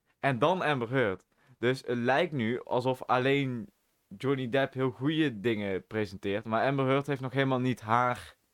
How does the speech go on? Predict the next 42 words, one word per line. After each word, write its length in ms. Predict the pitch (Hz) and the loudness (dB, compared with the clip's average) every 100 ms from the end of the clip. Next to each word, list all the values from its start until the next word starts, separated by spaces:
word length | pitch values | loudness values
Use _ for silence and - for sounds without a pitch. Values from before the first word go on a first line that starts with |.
| _ _ | _ _
eh, 400 | - 110 98 92 90 | -2 2 4 2 2
dingen 240 | 87 107 101 | 0 0 2
laten 260 | 95 95 | 2 0
horen. 320 | 92 92 85 82 | -2 -2 -2 -4
En 140 | 104 | -2
er 60 | 110 | -4
is 100 | 110 | -4
nog 120 | 113 | -2
helemaal 220 | 120 117 | -2 -2
geen 160 | 110 - | -4 -2
uitspraak 440 | 117 - 104 95 | -2 -2 -6 -4
over 180 | 85 82 | -6 -8
gedaan. 400 | - 87 85 101 - _ _ _ _ _ _ | -8 -6 -6 -8 -14 _ _ _ _ _ _
Dus 180 | 104 101 | -6 -6
ik 140 | - | -6
vind 160 | 123 110 | -6 0
het 60 | 123 | 0
heel 80 | 135 | 2
moeilijk 260 | 139 127 | 2 0
om 120 | 117 | -2
daar 100 | 120 | -2
nu 120 | 117 113 | 0 0
al 160 | 104 | 0
iets 120 | 101 | -2
over 180 | 113 98 | -4 -6
te 60 | - | -4
zeggen. 380 | 107 113 135 - _ _ _ _ _ _ | -4 -2 -6 -10 _ _ _ _ _ _
En 260 | 123 139 127 | 2 2 2
daarnaast 680 | 120 113 120 175 180 - _ _ | 2 4 2 0 -4 -14 _ _
vind 240 | 107 123 | -2 0
ik 60 | 120 | 0
het 140 | - | -4
echt 320 | - 120 - _ | -2 -2 -4 _
een 340 | 110 95 90 - _ _ - - | -6 -4 -6 -10 _ _ -20 -2
kut 240 | 147 139 | -2 -2
verhoor, 340 | - 87 104 | -6 0 2
want 180 | 110 110 | 2 -2
het 80 | 110 | -6
is 60 | - | -2
gewoon 160 | 113 | 0
een 60 | 107 | 0
soort, 380 | 110 101 - | -2 -4 -6